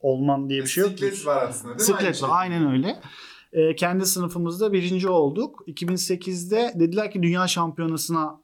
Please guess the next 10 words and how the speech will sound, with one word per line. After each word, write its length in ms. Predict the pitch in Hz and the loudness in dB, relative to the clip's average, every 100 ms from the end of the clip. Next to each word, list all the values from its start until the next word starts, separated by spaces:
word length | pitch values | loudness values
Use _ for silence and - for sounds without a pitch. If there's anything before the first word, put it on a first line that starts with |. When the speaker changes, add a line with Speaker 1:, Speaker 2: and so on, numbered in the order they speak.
| _ | _
Speaker 1:
gidin, 420 | 131 120 139 190 - | -8 0 0 0 -8
gidelim, 440 | 123 117 117 202 - _ _ - | -8 -4 -4 -6 -10 _ _ -18
e, 220 | 120 - | -16 -8
takımla 460 | 127 - 120 110 | -8 -4 -4 -4
beraber. 600 | 107 104 107 131 202 - - _ - | -8 -12 -10 -6 -6 -8 -18 _ -2
Olur 320 | 151 175 165 | 2 2 2
dedik. 480 | 131 123 190 - - _ _ _ - | 0 -2 -8 -14 -20 _ _ _ -2
"Dünya 220 | 151 165 | 2 2
şampiyonası 500 | 160 139 139 120 123 | 0 -2 -4 -8 -10
gittik." 440 | 120 - 226 - | -14 -12 -14 -16